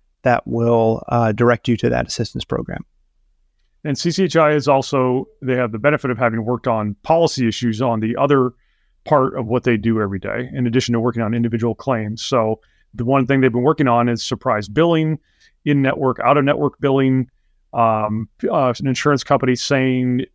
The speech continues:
Speaker 2: um, "No, we're not covering that because that procedure or that person who provided that procedure is not in our network. And so we're not gonna either cover it at the same rate or we're not gonna cover it at all." And so they, it's important for people to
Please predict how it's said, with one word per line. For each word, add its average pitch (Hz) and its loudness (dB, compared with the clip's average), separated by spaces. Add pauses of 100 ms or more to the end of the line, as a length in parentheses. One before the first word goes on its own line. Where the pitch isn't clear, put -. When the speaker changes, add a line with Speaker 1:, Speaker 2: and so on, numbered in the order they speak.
(160)
Speaker 2:
um, 127 -4
"No, 143 4
we're 143 4
not 139 4
covering 139 0
that 127 2
because 120 -2
that 123 0 (200)
procedure 165 2 (540)
or 156 2
that 143 2
person 143 -2
who 139 -2
provided 143 2
that 147 2
procedure 135 0
is 107 -2
not 127 4
in 143 0
our 139 4
network. 151 -2 (140)
And 120 -6
so 123 -2
we're 113 0
not 120 2
gonna 120 -2
either 120 -2
cover 120 0
it 117 -4
at 117 -12
the - -14
same 117 -2
rate 180 2
or 160 2
we're 139 2
not 131 2
gonna 120 -4
cover 120 0
it 117 2
at 113 4
all." - -10
And 117 -8
so 107 -4 (540)
they, 131 2
it's 143 -2
important 143 -2
for 127 -10
people 123 -4
to 120 -2